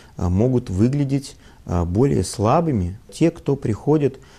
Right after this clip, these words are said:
в тюремный храм, они всё это прекрасно понимают. И, э, их приход в церковь, он для них самих э, достаточно, э, убедительно, э, аргументирован.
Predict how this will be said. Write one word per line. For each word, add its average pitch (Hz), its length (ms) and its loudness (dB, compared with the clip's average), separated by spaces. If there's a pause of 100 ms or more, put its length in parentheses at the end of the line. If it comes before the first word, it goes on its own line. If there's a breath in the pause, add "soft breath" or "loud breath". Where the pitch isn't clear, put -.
в - 120 -20
тюремный 123 500 2
храм, 139 340 -2
они 95 240 0
всё - 220 -6
это 101 220 -2
прекрасно 127 560 -6
понимают. 147 580 -4 (920 loud breath)
И, 113 400 4
э, 107 280 2 (100)
их 185 300 2
приход 113 460 0
в - 80 -18
церковь, - 580 -2
он 117 340 2
для 104 240 2
них 135 220 2
самих 131 600 0 (360 loud breath)
э, 90 180 2
достаточно, 95 1160 0
э, 101 440 -2
убедительно, 101 840 2 (320 loud breath)
э, 98 140 0
аргументирован. 101 1080 0